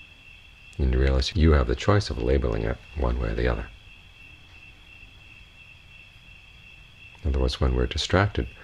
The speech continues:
we actually exercise more choice than we're aware of. A lot of these decisions, for the most part, tend to be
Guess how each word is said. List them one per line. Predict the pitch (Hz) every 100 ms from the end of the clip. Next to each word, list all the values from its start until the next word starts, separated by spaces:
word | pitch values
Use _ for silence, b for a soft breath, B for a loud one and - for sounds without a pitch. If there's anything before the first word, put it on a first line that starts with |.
| B B -
we | 76
actually | - - -
exercise | 78 - - 69 67 71
more | 67
choice | - - 110 71 -
than | 62 62
we're | 60
aware | 60 69 55
of. | 55 - - - - - - - - -
A |
lot | 65 64
of | 65
these | 65
decisions, | 78 - 67 - 69 67 B B B B B B B -
for | 76
the |
most | 76 107 -
part, | 62 -
tend | 67 67
to |
be | 62 64 64